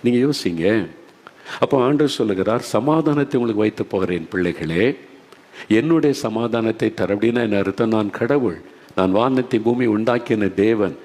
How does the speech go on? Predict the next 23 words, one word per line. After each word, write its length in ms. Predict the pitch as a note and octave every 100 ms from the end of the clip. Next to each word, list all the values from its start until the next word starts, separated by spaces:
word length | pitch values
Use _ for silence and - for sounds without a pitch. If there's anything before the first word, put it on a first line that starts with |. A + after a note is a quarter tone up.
| - - -
எனக்குள் 540 | F#2 G#2+ A#2 - D3+
இருப்பது 400 | D3 - A#2+ G#2
தேவ 300 | G#2+ A#2+ A#2
சமாதானம், 680 | A2 G2+ G2 G2+ G2 F2+ E2+ -
டிவைன் 440 | G#2+ A2+ A#2+ A2+ -
பீஸ். 300 | F#2+ E2 - - -
அந்த 400 | - G2+ D3+ D#3
சமாதானத்தை 800 | D#3 - A2 B2 A#2+ A#2 A2+ A#2
உங்களுக்கு 400 | G2 G#2 G2+ -
நான் 220 | F#2 F2
தருகிறேன். 680 | - F2 D#2+ D#2+ D#2+ E2 D2+ - - - - - - - - -
அந்த 280 | A2 B2 A#2
சமாதானம் 640 | - A#2+ D3 D3 C3+ A2
என்ன? 220 | G2+ A2
உலகம் 420 | A#2 C#3 D3+ C#3+
கொடுக்கிற 340 | C#3+ B2+ - A2+
பிரகாரம் 560 | - A2+ G2+ A2 G#2+ G2
கொடுப்பதில்லை. 840 | G2 - F#2 F2 D#2+ E2 E2+ D2+ - - - - -
உலகத்துல 420 | C3 E3 E3 D#3+
ஒரு 140 | B2+ A2+
சமாதானம் 500 | A2+ A#2+ B2 A2+ A2
சொல்லுவாங்க. 480 | - A2 G#2+ F#2
எப்போ? 280 | F2 G2+ G#2+